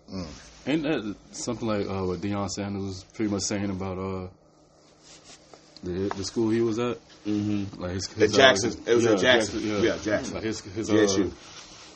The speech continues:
Speaker 2: his office had got raided through and all types of
Speaker 3: Stole
Speaker 2: stuff.
Speaker 3: his phone.
Speaker 2: Yeah, stole his phone. Like, I don't know, man. It's crazy, but again, we ain't, a lot of those H B C Us ain't getting sponsored or, you know,
Speaker 3: That's
Speaker 2: no
Speaker 3: it.
Speaker 2: money going to
Speaker 3: Absolutely.
Speaker 2: it. Nobody really care about 'em.
Speaker 3: Bonding, yep.
Speaker 2: So I mean, it's kinda hard to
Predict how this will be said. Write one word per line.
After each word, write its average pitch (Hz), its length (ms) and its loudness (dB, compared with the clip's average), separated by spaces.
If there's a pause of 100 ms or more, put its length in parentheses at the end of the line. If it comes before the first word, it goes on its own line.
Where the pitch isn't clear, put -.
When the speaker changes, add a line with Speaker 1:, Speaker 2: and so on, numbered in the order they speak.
(120)
Speaker 2:
his 101 140 0
office 104 280 0
had 104 120 0
got 92 180 2
raided 98 320 2
through 104 360 -2
and 95 100 0
all 98 240 0
types 101 280 -2
of 98 60 -4
Speaker 3:
Stole 131 180 6
Speaker 2:
stuff. 135 100 10
Speaker 3:
his 123 140 0
phone. 123 420 2
Speaker 2:
Yeah, 101 140 0
stole 104 300 -4
his 101 100 -12
phone. 104 360 -4
Like, 78 140 -8 (720)
I - 20 -12
don't - 200 -8
know, 175 120 -2
man. 151 180 -4
It's 156 120 -6
crazy, 151 300 -4
but 110 240 -2 (180)
again, 107 420 -2
we 110 120 0
ain't, 117 260 0
a 87 60 -6
lot 101 160 4
of 135 60 2
those 120 140 2
H 113 160 0
B 107 60 -6
C 107 160 -4 (280)
Us 104 120 0
ain't 98 200 0
getting 101 200 0
sponsored 104 600 0
or, 90 180 0
you 92 100 0
know, 95 240 0
Speaker 3:
That's 101 260 2
Speaker 2:
no 123 80 6
Speaker 3:
it. - 40 6
Speaker 2:
money 117 100 2
going 113 260 2
to 98 60 -2
Speaker 3:
Absolutely. 107 320 4
Speaker 2:
it. - 20 8
Nobody 110 220 4
really 107 180 0
care 117 240 0
about 104 280 0
'em. - 20 -4
Speaker 3:
Bonding, 110 600 0
yep. 95 200 0
Speaker 2:
So 95 60 2
I - 20 0
mean, 101 140 2
it's 101 80 0
kinda 110 240 2
hard 123 320 4
to 98 300 -2